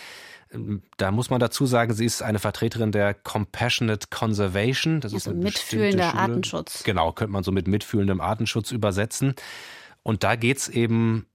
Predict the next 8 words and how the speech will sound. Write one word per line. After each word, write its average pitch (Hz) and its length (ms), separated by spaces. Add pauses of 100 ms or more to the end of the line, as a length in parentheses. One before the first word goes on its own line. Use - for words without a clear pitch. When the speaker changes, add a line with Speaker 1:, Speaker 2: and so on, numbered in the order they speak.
(180)
Speaker 1:
um 117 140
die 131 80
Perspektive, 123 760
jedes 117 480
Individuum 117 640
hat 107 180
seinen 104 360
eigenen 107 580